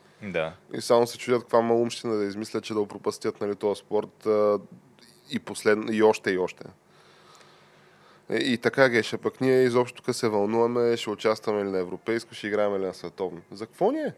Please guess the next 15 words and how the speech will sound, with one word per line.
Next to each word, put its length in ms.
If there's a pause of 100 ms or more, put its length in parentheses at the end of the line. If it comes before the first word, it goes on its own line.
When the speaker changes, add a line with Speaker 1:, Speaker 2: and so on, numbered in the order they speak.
(120)
Speaker 1:
Ами, 300
не 60
ни 100
трябва, 280
според 340
мен, 180
да. 140 (280)
Speaker 2:
Но 200
Speaker 1:
За- 80
Speaker 2:
така 280
и 60
така 180
отворихме 480
темата, 400
Геша. 520